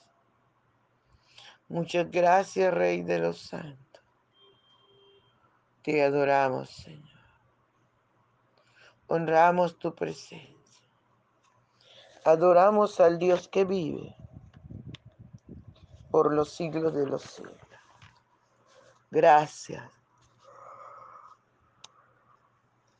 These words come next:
Muchas gracias, mi Rey. Muchas gracias.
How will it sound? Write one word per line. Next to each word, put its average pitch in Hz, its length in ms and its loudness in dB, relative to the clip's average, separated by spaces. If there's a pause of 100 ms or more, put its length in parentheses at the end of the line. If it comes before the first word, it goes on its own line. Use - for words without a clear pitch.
(180)
Muchas 196 460 0
gracias, 165 540 2
mi 151 120 -10
Rey. - 500 -2 (140)
Muchas 156 360 -12
gracias. - 580 -10